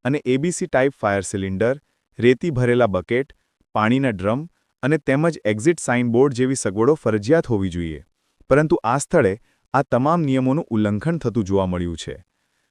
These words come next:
સૌથી ચોંકાવનારી બાબત એ છે કે રહેણાંક અને ભરચક વિસ્તાર વચ્ચે આટલું મોટું ફટાકડાનું ગોડાઉન કેવી રીતે મંજૂર થયું? કોમ્પ્લેક્સમાં અનેક પરિવારો રહે છે. જો કોઈ આકસ્મિક આગની ઘટના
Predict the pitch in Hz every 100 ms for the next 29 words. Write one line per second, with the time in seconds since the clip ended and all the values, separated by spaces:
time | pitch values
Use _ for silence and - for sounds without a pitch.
0 | - 135 135 190 165 123 113 151 156 151
1 | 139 131 131 - 123 156 - 101 135 _
2 | _ _ 120 104 98 101 120 165 - 123
3 | 139 101 95 95 180 - 127 - 117 101
4 | 120 - 87 - _ _ _ 110 123 180
5 | 185 180 190 151 117 139 151 151 160 110
6 | 113 135 170 - 135 175 151 123 101 92
7 | 95 85 87 76 - _ _ _ _ _
8 | 110 113 147 - 175 - 113 151 165 123
9 | 120 110 107 95 92 92 - 71 - _
10 | _ _ 104 175 202 - 104 104 147 165
11 | - - 107 127 120 101 -